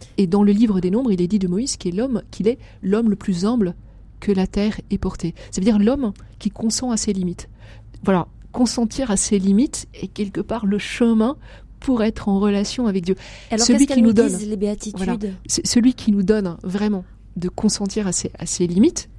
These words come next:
Speaker 1: c'est Dieu fait chair, c'est l'incarnation.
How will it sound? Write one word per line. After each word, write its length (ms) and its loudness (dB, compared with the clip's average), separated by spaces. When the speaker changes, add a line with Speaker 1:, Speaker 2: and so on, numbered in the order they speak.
Speaker 1:
c'est 400 0
Dieu 420 2
fait 200 -2
chair, 360 -4
c'est 220 2
l'incarnation. 760 -2